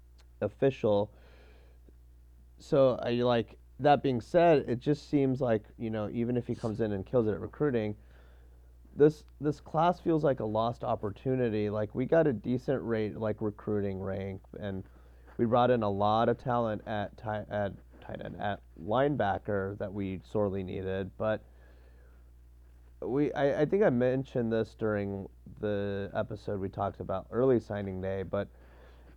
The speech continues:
it's so imbalanced. Like, we addressed one need, but we completely ignored O-line in a way. Like, we didn't address those. We had all these spots to get, you know, some grad transfers in, and we ended up getting, like,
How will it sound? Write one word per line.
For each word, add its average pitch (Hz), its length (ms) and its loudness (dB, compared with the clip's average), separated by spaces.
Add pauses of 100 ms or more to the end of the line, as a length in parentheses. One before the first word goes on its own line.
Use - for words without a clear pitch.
it's 139 220 2
so 175 760 2 (320)
imbalanced. 101 920 -2 (140)
Like, 117 280 -6
we 123 180 0
addressed 127 380 2
one 120 280 2
need, 113 200 0
but 98 120 -2
we 98 120 -6
completely 104 560 -2 (260)
ignored 101 520 2
O-line 92 540 0
in 90 100 -8
a 92 80 -4
way. 90 260 0
Like, 92 240 -4
we 107 80 -2
didn't 104 360 -2
address 92 420 -4
those. 92 260 -6 (520)
We 101 100 -2
had 123 180 4
all 123 140 6
these 123 160 0
spots 113 460 0
to 113 100 -2
get, 104 320 2 (100)
you 104 140 -8
know, 101 120 -4
some 107 280 -4
grad 139 320 6
transfers 107 480 -4
in, 98 160 -2
and 95 120 -4
we 101 160 -2
ended 107 240 0
up 104 140 -2
getting, 98 300 -2
like, 98 320 -2